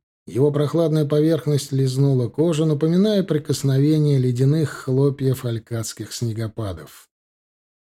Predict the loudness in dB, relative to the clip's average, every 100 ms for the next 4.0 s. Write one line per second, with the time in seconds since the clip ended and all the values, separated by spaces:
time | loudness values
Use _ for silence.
0 | -16 -6 -4 -4 -6 -10 -10 -12 -10 -4
1 | -2 2 2 0 0 2 0 -2 -4 -4
2 | -4 -4 0 -2 -2 -6 -8 -14 _ -4
3 | -2 -2 0 0 2 0 0 0 -2 -6